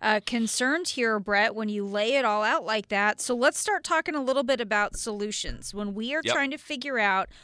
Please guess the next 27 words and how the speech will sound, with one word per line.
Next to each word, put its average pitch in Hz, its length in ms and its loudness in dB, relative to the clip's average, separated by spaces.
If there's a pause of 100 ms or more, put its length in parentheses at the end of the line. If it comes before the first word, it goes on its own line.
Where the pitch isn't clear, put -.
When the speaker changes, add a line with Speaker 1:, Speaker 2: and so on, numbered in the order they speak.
(120)
Speaker 1:
what 214 520 -2
are 254 240 2
the 254 140 -4
steps - 480 -2
we 226 160 -2
need 233 240 -6
to 240 60 -10
take 226 500 -4
to 254 140 0
go 220 200 0
from 277 280 -2
here 208 240 0
when 202 180 -6
we're 214 100 -4
talking 226 380 -2
about 214 240 0 (120)
preserving 240 1000 2
what 214 180 4
we've 214 220 -6
saved, 190 760 0 (300)
w-, 226 160 -10
Speaker 2:
Yep. 220 220 2
Speaker 1:
what's 277 360 2
the 294 120 -2
next 226 300 2
step? - 260 0 (300)
Speaker 2:
Sure. 208 340 0